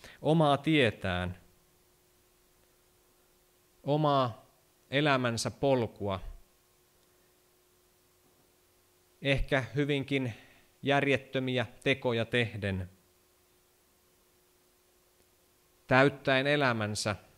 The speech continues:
hyvin monilla sellaisilla asioilla, jotka eivät vie elämää eteenpäin, vaan päinvastoin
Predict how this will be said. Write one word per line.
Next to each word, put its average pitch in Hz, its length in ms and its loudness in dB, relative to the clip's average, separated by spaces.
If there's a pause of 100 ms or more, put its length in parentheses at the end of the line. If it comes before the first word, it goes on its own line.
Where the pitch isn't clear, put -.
(200)
hyvin 127 500 -2 (200)
monilla 120 800 2 (640)
sellaisilla 123 720 0
asioilla, 101 500 -2
jotka 107 380 -2
eivät - 480 -4 (1600)
vie 131 320 2
elämää 110 440 0
eteenpäin, 95 760 -2
vaan 101 200 -4
päinvastoin 107 960 -2